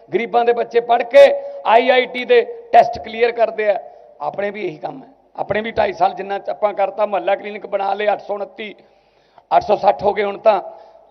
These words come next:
ਸਕੂਲ ਬਣੀ ਜਾਂਦੇ ਆ, ਤੇ ਨਾਲ ਬਿਜਲੀ ਫ੍ਰੀ ਹੈ, ਪਾਣੀ ਆਪਾਂ ਨੂੰ ਨਹਿਰੀ ਮਿਲਣ, ਮਿਲਣ ਲੱਗ ਗਿਆ,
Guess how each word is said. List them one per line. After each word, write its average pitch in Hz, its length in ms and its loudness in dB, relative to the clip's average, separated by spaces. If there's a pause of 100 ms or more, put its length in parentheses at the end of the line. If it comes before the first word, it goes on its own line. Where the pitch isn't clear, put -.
(120)
ਸਕੂਲ 233 340 -8
ਬਣੀ 226 200 -4
ਜਾਂਦੇ 220 300 -4
ਆ, 214 200 2 (640)
ਤੇ 202 80 -8
ਨਾਲ 220 240 0
ਬਿਜਲੀ 208 380 -8
ਫ੍ਰੀ 240 340 0
ਹੈ, 220 160 10 (300)
ਪਾਣੀ 214 340 2
ਆਪਾਂ 226 300 2
ਨੂੰ 226 240 -6 (280)
ਨਹਿਰੀ 226 340 0
ਮਿਲਣ, 226 360 -6
ਮਿਲਣ 202 320 -10
ਲੱਗ 220 160 4
ਗਿਆ, 220 340 4